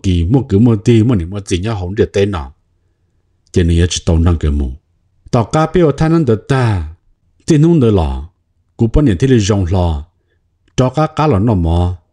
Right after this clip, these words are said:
Một luôn chơi luôn mùa chơi cứ kỳ đặc cá tua. Đặc cá ngọt bể tua. Rong xía lò đặc cá mùa lao ở cả. Ưa nè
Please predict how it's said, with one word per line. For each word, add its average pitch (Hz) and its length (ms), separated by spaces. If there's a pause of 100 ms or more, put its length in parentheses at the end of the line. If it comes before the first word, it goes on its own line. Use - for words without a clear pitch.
(480)
Một 147 120
luôn 151 220
chơi 147 140
luôn 147 220
mùa 123 220
chơi 127 220
cứ 131 140
kỳ 95 140
đặc - 140
cá 98 120
tua. 98 400 (680)
Đặc 107 160
cá 147 100
ngọt 139 360
bể 87 140
tua. 90 380 (960)
Rong 131 200
xía 160 220
lò 131 220
đặc 87 160
cá 120 120
mùa 95 200
lao 101 220
ở 85 140
cả. 71 300 (720)
Ưa 135 220
nè 110 160